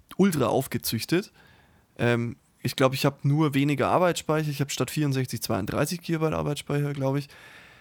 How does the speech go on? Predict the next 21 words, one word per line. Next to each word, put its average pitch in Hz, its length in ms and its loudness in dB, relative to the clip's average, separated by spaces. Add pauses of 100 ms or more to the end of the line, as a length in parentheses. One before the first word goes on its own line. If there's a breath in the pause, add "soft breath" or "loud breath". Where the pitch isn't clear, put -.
(260 loud breath)
Ähm, 117 260 2
der 117 120 4
hat 131 140 2
zweitausendsechshundert 135 880 2
Euro 151 320 2
inklusive 139 400 0
Steuer 143 300 0
gekostet 143 520 -2
und 120 140 -2
der 123 100 0
Mac 120 260 -2
Pro, 139 380 0
das 120 140 -6
Pendant 120 520 -2
zu, 127 120 -4
dazu, 120 420 -4
hätte, 117 140 -4
glaub 110 160 -4
ich, 117 80 -8
zehntausend 107 500 -6
gekostet. - 480 -10